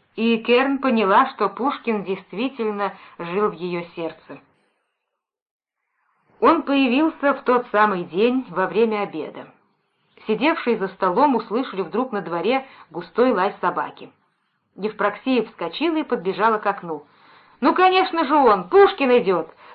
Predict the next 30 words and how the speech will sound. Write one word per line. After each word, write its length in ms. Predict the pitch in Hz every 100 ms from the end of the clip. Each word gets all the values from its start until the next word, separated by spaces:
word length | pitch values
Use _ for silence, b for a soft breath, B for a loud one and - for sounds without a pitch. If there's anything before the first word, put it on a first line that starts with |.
| -
с 40 | -
собакой 500 | 269 262 381 349 262
и 100 | -
с 20 |
палкой 340 | 285 302 330
в 60 | 269
руках! 420 | 240 226 202 202 B B -
Не 100 | 262
пугайтесь, 560 | 262 190 214 208 262
кузина, 540 | - 311 302 262 185 B B -
сейчас 320 | 226 247 247
он 120 | 285
вскочит 420 | - 294 285 320
в 60 | 302
окно». 480 | 330 285 214 226 - _ _ _ _ _ _ _ _ _
Но 180 | 196 233
Пушкин 460 | 254 269 - 214
в 40 | 196
окно 280 | 208 196 175
не 100 | 165
вскочил, 640 | - 170 156 - 220 311 b b b b
а 180 | - 175
остановился 680 | 175 - 202 214 311 - 180
в 60 | 160
дверях 680 | 156 180 170 214 - - _ _ _ _ _
и, 100 | 208
пристально 540 | 208 294 320 233 214
глядя 360 | 196 190 190 180
на 200 | 180 180
общество, 760 | 214 - - 320 - - 320